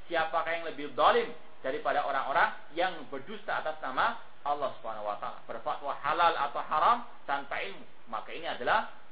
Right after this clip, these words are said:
berdusta atas nama Allah Subhanahu wa taala. Makanya Ahlussunnah wal Jamaah di sini mengatakan, Imam Tahawi mengatakan di sini bahwasanya ciri Ahlussunnah wal Jamaah selalu mengatakan, "Allahu a'lam," kalau dia tidak tahu ilmu tentang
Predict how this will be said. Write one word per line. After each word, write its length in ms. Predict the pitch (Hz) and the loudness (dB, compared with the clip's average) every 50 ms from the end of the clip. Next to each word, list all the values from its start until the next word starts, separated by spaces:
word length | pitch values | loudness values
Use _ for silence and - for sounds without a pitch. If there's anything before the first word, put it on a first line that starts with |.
| - - | -8 -4
berdusta 480 | - 135 127 - 139 147 - - 139 113 | -4 -4 -4 -4 -6 -8 -6 -6 -4 -4
atas 240 | 113 113 120 - - | -4 -4 -4 -6 -8
nama 400 | 127 110 104 123 151 190 202 - - - - - - - | -6 -4 0 2 2 2 0 -2 -6 -8 -8 -8 -8 -4
Allah 280 | - 135 135 131 120 104 - | -4 -2 -2 -2 -2 -4 -4
Subhanahu 600 | - 117 113 117 113 107 101 117 131 135 - 120 | -6 -6 -6 -6 -6 -6 -6 -6 -8 -8 -6 -4
wa 120 | 131 127 123 | -4 -4 -4
taala. 240 | - 156 135 117 101 - - - - - - - | -4 -4 -4 -4 -4 -6 -8 -8 -8 -8 -10 -8
Makanya 360 | - 95 - 107 139 131 120 120 | -8 -8 -8 -6 -6 -4 -4 -6
Ahlussunnah 320 | 117 - 131 135 135 131 | -6 -6 -4 -2 0 0
wal 120 | 123 113 107 | 0 0 0
Jamaah 320 | 120 - 147 151 147 135 117 | -2 -2 0 0 -2 -2 -4
di 40 | - | -8
sini 180 | 127 139 170 220 247 240 - - - - - - 120 | -6 -6 -4 -4 -6 -6 -8 -10 -10 -10 -10 -8 -8
mengatakan, 560 | 120 120 120 120 117 131 131 135 - 151 131 | -6 -4 -2 -2 -2 -2 -2 -2 -2 -2 -2
Imam 160 | 135 143 147 | -2 -4 -4
Tahawi 240 | - - 127 127 143 143 | -4 -2 -2 -2 -2 -2
mengatakan 460 | 139 135 127 123 - 131 123 135 131 | -2 -2 -2 -2 -2 -2 -2 -2 -4
di 80 | 123 | -4
sini 200 | 113 135 147 180 220 226 - - - - - - | -6 -6 -4 -4 -6 -6 -6 -8 -8 -10 -8 -4
bahwasanya 720 | 120 117 120 123 120 - - 123 120 127 127 127 - - | -2 2 2 2 0 0 -2 -4 -4 -4 -4 -6 -6 -6
ciri 160 | - 262 285 277 | -6 -6 -4 -2
Ahlussunnah 400 | - 160 156 139 - - 170 156 | -2 -2 -2 -2 -6 -4 -4 -2
wal 160 | 151 151 143 - | -2 -2 0 2
Jamaah 500 | 143 147 147 175 190 226 247 262 262 - - - - - - - | 0 2 2 4 4 4 4 4 2 -2 -8 -8 -8 -8 -8 -6
selalu 320 | 151 143 147 151 151 143 135 | 0 2 2 2 2 0 -4
mengatakan, 640 | 131 131 127 123 123 - 123 120 - 131 131 127 - | -4 -4 -4 -4 -2 -4 -4 -4 -4 -4 -4 -4 -2
"Allahu 400 | 123 123 120 120 117 107 113 - | -4 -4 -2 -2 -4 -4 -4 -4
a'lam," 520 | - 87 - 117 127 147 196 240 269 262 - - - - - - - - - | -4 -6 -6 0 4 4 4 4 4 -2 -6 -8 -8 -8 -8 -8 -8 -4 -2
kalau 200 | 143 139 139 - - - | 0 0 0 -2 -4 -4
dia 160 | 120 131 139 156 | -2 -2 -2 -2
tidak 280 | - 131 - 139 - - - - - | -2 -4 -4 -4 -4 -4 -6 -4 -2
tahu 280 | 190 190 190 147 117 117 - - | 0 0 0 -2 -4 -6 -8 -8
ilmu 320 | 139 135 135 160 196 196 | -8 -8 -6 -6 -6 -6
tentang 440 | - 139 123 117 - 160 196 220 220 | -6 -6 -6 -2 0 0 0 0 -2